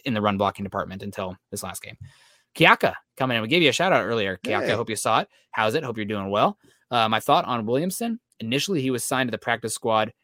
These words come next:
Speaker 1: asked for his release. This time he agreed to re-sign, uh, there we go. F-, under. <laughs> Okay, there we go. I was like, "Oh, I don't know what that word means." Okay, so, um, signing to the fifty-three. So he's on the fifty-three right now. Um,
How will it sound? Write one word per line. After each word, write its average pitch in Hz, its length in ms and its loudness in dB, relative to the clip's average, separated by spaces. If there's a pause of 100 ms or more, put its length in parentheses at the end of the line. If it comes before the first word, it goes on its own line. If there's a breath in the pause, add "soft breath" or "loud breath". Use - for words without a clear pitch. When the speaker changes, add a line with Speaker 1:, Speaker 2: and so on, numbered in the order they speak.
(180)
Speaker 1:
asked 165 200 4
for 156 100 -2
his 123 140 0
release. 107 360 -4
This 139 180 -2
time 120 260 -4
he 107 360 -4 (360 soft breath)
agreed 123 320 -4
to 113 60 -8
re-sign, 113 680 -2 (340)
uh, 101 320 -6 (1400)
there 131 100 0
we 120 60 -2
go. 107 100 -6
F-, - 220 -14 (180)
under. 143 420 2
<laughs> 185 100 -4
Okay, 240 220 -4
there 226 160 -4
we 185 60 0
go. 165 100 -6
I - 140 -10
was 123 60 -4
like, 131 100 -4
"Oh, 247 80 -2
I 370 100 -6
don't 330 100 -10
know 311 80 -4
what 269 100 -6
that 175 140 -2
word 214 160 0
means." 101 180 -6 (340 soft breath)
Okay, 127 280 2
so, - 160 -6
um, 117 340 -2 (180)
signing 151 280 2
to 139 40 2
the 135 40 2
fifty-three. 117 480 -4
So 120 180 0
he's 165 140 2
on 220 80 4
the 185 60 2
fifty-three 180 440 0
right 135 180 4
now. 120 240 2 (420 soft breath)
Um, 123 380 0